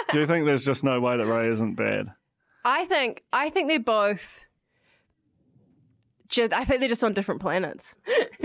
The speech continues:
Speaker 1: No, I, I know. I, I think I understand what you're saying. Like, I,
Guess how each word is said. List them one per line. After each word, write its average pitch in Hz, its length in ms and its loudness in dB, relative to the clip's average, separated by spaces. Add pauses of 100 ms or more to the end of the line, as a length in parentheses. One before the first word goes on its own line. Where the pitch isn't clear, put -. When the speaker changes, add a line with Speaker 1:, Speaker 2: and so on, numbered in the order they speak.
(320)
Speaker 1:
No, 233 260 2
I, 190 280 2
I - 20 2
know. 226 120 2
I, 226 360 2
I - 20 2
think 262 160 2
I 247 80 4
understand 180 300 2
what 143 80 2
you're 143 80 4
saying. 110 300 -2
Like, 135 140 0
I, 160 160 0